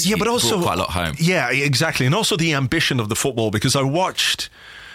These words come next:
Speaker 1: the, the second Liverpool goal, the Salah header.
Speaker 2: Yeah.
Speaker 1: And I watched Liverpool with the ball, um,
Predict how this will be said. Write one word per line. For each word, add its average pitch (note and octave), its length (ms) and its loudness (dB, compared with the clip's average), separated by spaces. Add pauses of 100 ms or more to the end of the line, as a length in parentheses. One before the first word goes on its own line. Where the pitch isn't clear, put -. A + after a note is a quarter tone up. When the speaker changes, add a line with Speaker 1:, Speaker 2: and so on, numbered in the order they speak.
(180)
Speaker 1:
the, A#2+ 560 2 (220)
the C3 80 0
second E3+ 420 0
Liverpool A#2+ 380 0
goal, F#2+ 240 0
the G#2+ 100 0
Salah B2 420 2
header. G#2 380 2 (520)
Speaker 2:
Yeah. F#2+ 360 -2
Speaker 1:
And C#3+ 100 2
I C#3+ 40 0
watched G3 240 0
Liverpool D3+ 760 0 (360)
with D#3+ 360 0
the E3+ 80 0
ball, B2 560 0 (680)
um, B2 640 4